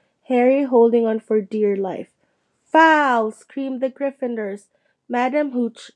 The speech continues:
spoke angrily to Flint and then ordered a free shot at the goalpost for Gryffindor. But in all the confusion, of course, the golden snitch had disappeared from sight again.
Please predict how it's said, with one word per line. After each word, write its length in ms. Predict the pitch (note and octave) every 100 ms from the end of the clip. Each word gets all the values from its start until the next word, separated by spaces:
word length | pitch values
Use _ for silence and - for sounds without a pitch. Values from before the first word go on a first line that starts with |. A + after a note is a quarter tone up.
| _
spoke 440 | _ - B3+ B3 -
angrily 420 | A3+ A3+ A#3+ A#3
to 140 | A3+
Flint 520 | G3+ _ B3 A3+ G#3 -
and 220 | G3 G3+
then 160 | G#3 G3+
ordered 420 | - A3+ A#3+ A3
a 80 | G#3+
free 300 | - B3 A#3+
shot 480 | - A#3 G#3 F#3+ -
at 160 | F#3+
the 100 | G3
goalpost 680 | F#3+ G#3 A3 - G3 G3 -
for 160 | G#3 G3
Gryffindor. 580 | - G#3 F#3+ E3+ C#3+ - - - - _ -
But 120 | A3
in 220 | A3+ A3
all 260 | - A#3 B3+
the 120 | B3+
confusion, 640 | B3 A3+ - B3 A3+ A3+
of 200 | G3 -
course, 360 | - A#3 A3 G#3+
the 140 | A3
golden 400 | G3+ A#3+ B3 C4
snitch 360 | B3 A3+ G#3 -
had 200 | G3+ F#3+
disappeared 600 | B3+ B3 A#3+ - G3+ G3+
from 200 | G#3+ G#3
sight 340 | - A3 A3
again. 340 | G3 E3 B2+